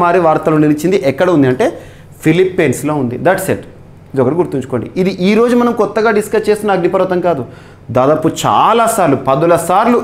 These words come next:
ఈ టాపిక్ అగ్నిపర్వతం బద్దలైంది, తాల్ వాల్కెనో ఎక్కడ ఉంది అని చెప్పేసి తరచు మీకు చెప్తున్నాను. కొన్ని అగ్నిపర్వతాలు ఎగ్జామినేషన్ point of వ్యూలో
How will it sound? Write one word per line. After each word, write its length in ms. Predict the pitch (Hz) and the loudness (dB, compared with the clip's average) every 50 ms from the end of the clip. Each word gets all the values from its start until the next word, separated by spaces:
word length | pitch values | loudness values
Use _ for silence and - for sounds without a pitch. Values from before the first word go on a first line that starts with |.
| - - 165 | -2 0 0
ఈ 40 | 165 160 160 165 | 0 0 0 0
టాపిక్ 420 | 156 151 151 - 170 147 - - 139 - - - 135 | 0 0 0 -2 -2 -2 0 -2 -4 -4 -2 -2 -2
అగ్నిపర్వతం 680 | 135 139 175 196 196 202 180 170 165 165 165 165 202 220 208 151 139 | -2 0 -2 -2 0 2 0 2 2 0 0 0 -4 -4 -2 -2 -2
బద్దలైంది, 540 | 139 139 143 165 160 156 147 147 156 190 190 - - | -2 0 2 2 2 2 2 2 0 0 0 0 0
తాల్ 220 | 156 151 165 180 165 160 | 0 2 2 2 2 2
వాల్కెనో 340 | 160 151 143 - 170 180 - - 127 131 | 2 0 0 0 -2 -2 -2 -4 -6 -6
ఎక్కడ 220 | 127 - 185 170 170 160 | -2 -2 0 2 2 0
ఉంది 140 | 156 151 151 | 0 0 -2
అని 80 | 143 143 143 | 0 -2 -4
చెప్పేసి 300 | 147 143 131 - 196 247 - - - - - - - - 139 | -2 -4 -4 -4 -4 -6 -6 -12 -20 -20 -20 -16 -6 -2 0
తరచు 240 | 135 135 127 - 123 147 | 0 0 -2 -2 -6 -6
మీకు 100 | 165 156 135 | -4 -4 -4
చెప్తున్నాను. 380 | - - - 123 117 117 113 117 - - - - - - - 190 | -6 -4 -8 -6 -6 -6 -8 -12 -16 -20 -20 -20 -12 -2 0 2
కొన్ని 220 | 233 269 285 262 196 | 2 4 2 2 0
అగ్నిపర్వతాలు 760 | 170 160 185 180 190 180 175 170 165 170 175 156 131 123 123 - - - 135 135 | 0 0 0 0 2 2 2 2 0 0 0 0 0 -2 -4 -8 -8 -2 -2 -2
ఎగ్జామినేషన్ 540 | 127 127 156 196 196 190 185 180 185 180 170 175 | 0 0 0 0 2 2 0 0 0 -2 0 0
point 240 | 165 156 147 139 151 151 | 0 0 0 0 0 -2
of 40 | 143 - | -2 -2
వ్యూలో 160 | 202 185 156 | 0 0 0